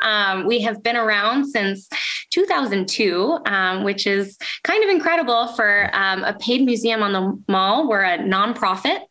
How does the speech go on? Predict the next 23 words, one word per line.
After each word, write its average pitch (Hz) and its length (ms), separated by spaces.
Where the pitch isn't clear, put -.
uh, 190 320
a - 20
private 220 300
nonprofit 214 580
that 190 140
relies 190 400
on 185 160
our 175 220
ticket 277 360
sales, 247 640
um, 180 460
our 175 140
membership, 220 680
our - 100
donations. 214 840
Um, 196 680
so 220 200
we're, 214 260
we're 214 140
very 220 260
lucky 202 300
to 202 100
have 185 460